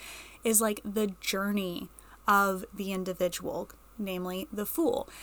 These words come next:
And, you know, of course you're the Fool when you're first starting out because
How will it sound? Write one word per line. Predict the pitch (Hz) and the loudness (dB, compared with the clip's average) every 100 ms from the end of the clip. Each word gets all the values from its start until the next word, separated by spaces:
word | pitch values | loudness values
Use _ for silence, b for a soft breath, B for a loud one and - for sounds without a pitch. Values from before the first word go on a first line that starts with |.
| B | B
And, | - 208 202 208 208 - | -2 0 2 2 0 -2
you | 240 | -2
know, | 233 196 | 0 2
of | 214 | -2
course | 214 - 370 320 - | -2 -2 2 2 2
you're | 226 202 | 2 0
the | 190 | -2
Fool | - 226 202 190 196 | -4 0 2 2 0
when | 190 | -2
you're | 185 180 | -4 -6
first | - 190 180 - | -2 -2 0 0
starting | - 180 180 214 | 0 -2 -2 2
out | 311 285 - | 4 4 0
because | 220 - 190 196 208 | -4 -4 -2 0 0